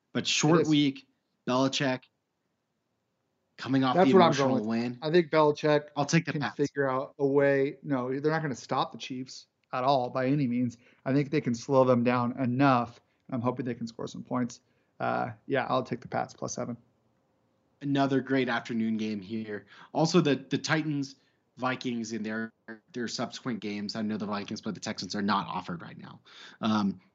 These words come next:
Speaker 1: so we, we have the other afternoon game here. Bills, Raiders. The Raiders are three-point dogs. They are home in Las Vegas.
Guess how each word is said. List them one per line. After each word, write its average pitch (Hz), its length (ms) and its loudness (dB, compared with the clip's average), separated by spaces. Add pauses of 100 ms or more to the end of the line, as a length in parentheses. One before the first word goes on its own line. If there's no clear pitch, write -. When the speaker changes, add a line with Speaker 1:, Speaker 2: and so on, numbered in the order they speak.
(640)
Speaker 1:
so 135 240 4
we, 120 300 6
we 127 160 6
have 123 140 2
the 120 120 6
other 120 180 4
afternoon 113 480 0
game 107 220 -2
here. 107 160 -4
Bills, 123 540 4
Raiders. 117 560 -4 (840)
The 123 100 -2
Raiders 135 380 4
are 120 80 0
three-point 139 640 -2
dogs. 110 480 -2
They 107 100 -8
are 92 140 -6
home 127 380 0
in 113 180 2
Las 104 240 -2
Vegas. 101 480 -6